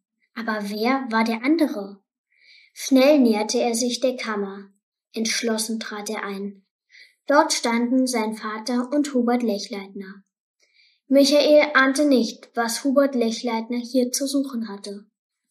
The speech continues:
Aber eins war klar, von dem Kerl war nichts Gutes zu erwarten, denn häufig schon hatte er neue Rezeptideen von Buckelapothekern erpresst. So auch von seinem Vater,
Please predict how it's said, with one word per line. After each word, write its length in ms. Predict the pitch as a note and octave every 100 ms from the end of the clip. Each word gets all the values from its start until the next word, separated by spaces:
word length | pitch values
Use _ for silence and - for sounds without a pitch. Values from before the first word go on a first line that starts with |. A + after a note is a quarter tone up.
| _
Aber 280 | - A3+ - -
eins 420 | C#4 D#4+ D#4 -
war 100 | C4
klar, 460 | C4 G#3+ F#3 G3 _ _ _
von 240 | - A#3
dem 260 | A3+ C#4 D4+
Kerl 320 | D4 B3 A#3+
war 120 | A3
nichts 380 | G3+ A#3+ - -
Gutes 380 | - A#3+ A3+ -
zu 120 | -
erwarten, 680 | G#3 G3+ G3+ G3+ - G#3+ - _ _ - _
denn 240 | C4+ C#4
häufig 340 | C#4 C4+ A#3+ A3+
schon 460 | - A3+ A3+ A3+
hatte 240 | A#3 A3+ A#3
er 120 | A#3
neue 360 | A#3 A#3+ C4 C4+
Rezeptideen 920 | B3 - A3 A3+ B3+ A3+ A#3 A#3+ B3
von 260 | - C4 A#3
Buckelapothekern 1000 | G#3 A3 A3+ - A#3 A3+ A#3+ A#3+ B3+
erpresst. 760 | C4+ D4+ - G3+ - - - _ _ _ _ _ _ _ - - - - - -
So 260 | B3 B3+
auch 280 | A#3+ C4 C4
von 220 | - C#4+
seinem 280 | B3 A3 A#3+
Vater, 400 | B3 A#3+ G#3 -